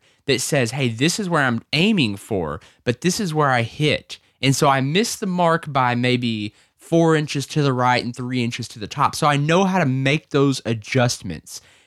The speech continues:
And you can think, "Well, okay, so the wind's blowing. You know, how do I make these adjustments accordingly to the changes of the weather, accordingly to the changes of the environment around me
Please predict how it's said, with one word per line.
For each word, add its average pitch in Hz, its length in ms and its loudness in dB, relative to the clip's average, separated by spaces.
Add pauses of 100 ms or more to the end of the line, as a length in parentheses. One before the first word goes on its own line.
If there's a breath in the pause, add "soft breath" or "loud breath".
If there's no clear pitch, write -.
And 135 120 2
you 147 80 2
can 135 200 0
think, 143 280 0
"Well, 135 260 4
okay, 131 220 -2
so 117 160 -6
the 101 80 -6
wind's 98 360 -8
blowing. 90 440 -8
You 92 80 -12
know, 92 60 -10
how 98 200 -4
do 104 80 0
I 98 80 0
make 95 180 -4
these 104 160 -10
adjustments 98 480 -8
accordingly 147 800 0 (240 loud breath)
to 147 120 2
the 123 120 2
changes 127 500 0
of 117 140 0
the 113 80 -4
weather, 104 400 -2
accordingly 131 540 0
to 120 120 -8
the 104 80 -10
changes 117 560 -2
of 107 140 -2
the 104 100 -8
environment 98 580 -2
around 101 440 -6
me 90 200 -8